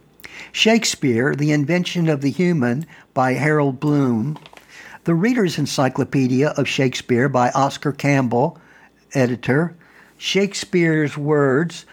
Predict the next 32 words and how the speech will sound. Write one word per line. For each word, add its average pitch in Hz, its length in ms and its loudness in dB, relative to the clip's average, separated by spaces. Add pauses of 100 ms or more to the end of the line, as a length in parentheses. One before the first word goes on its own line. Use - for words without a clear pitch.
(100)
A 143 100 -2
Glossary 151 600 2
and 135 140 2
Language 143 520 0
Companion 139 720 0 (300)
by 131 220 0
David 143 420 0
Crystal, 143 560 -4 (680)
volumes 143 520 2
one 156 280 0
and 190 140 2
two 147 340 0
of 123 100 -2
Shakespeare 143 840 0 (500)
Lexicon 143 720 0
and 135 140 -2
Quotation 151 680 -2
Dictionary 127 640 0
by 123 300 0
Alexander 135 680 0
Smith, 139 560 -2 (840)
The 160 80 0
Complete 196 480 -2
Works 160 320 0
of 135 100 -2
Edgar 151 320 0
Allan 139 300 0
Poe 135 280 0
by 127 300 0
Edgar 139 380 -2
Allan 120 300 -2
Poe, 120 500 -2